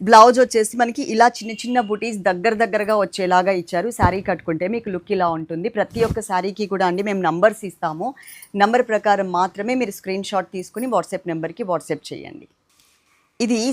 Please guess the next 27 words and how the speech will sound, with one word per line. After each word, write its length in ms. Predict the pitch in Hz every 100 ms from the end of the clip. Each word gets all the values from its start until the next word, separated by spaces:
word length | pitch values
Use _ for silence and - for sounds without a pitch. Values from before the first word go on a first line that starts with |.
| -
శారీ 240 | 208 233 277
నెంబర్ 220 | 269 240 226
వచ్చేసి 280 | 226 208 247 -
టూ 100 | 233 233
నెంబర్ 240 | 220 196 190
అండి. 100 | 208 240
నెంబర్తో 320 | 196 214 233 226
సహా 160 | 202 214 208
స్క్రీన్ 300 | 202 202 185
షాట్ 200 | 196 196
అయితే 140 | 185 208
అస్సలు 240 | 165 202 196
మిస్ 160 | 175 - 202
అవ్వద్దు. 420 | 185 175 151 226 - - - - 196
మెహందీ 300 | 208 240 247
గ్రీన్ 240 | 226 220 214
కలర్‌లో 340 | 202 202 214 202
లైట్ 220 | 175 170 208
కలర్ 200 | 196 185
వస్తుందన్నమాట 580 | 165 - 160 156 151 147 165 160
శారీ. 260 | 147 165 - - _ - 202
దాంట్లో 300 | 208 220 269 226
మనకి 200 | 208 214
ఇది 100 | 220 285 208
పర్పుల్ 320 | 208 233 220
కలర్ 220 | 202 196 190
కాంబినేషన్‌లో 540 | 180 180 180 175 202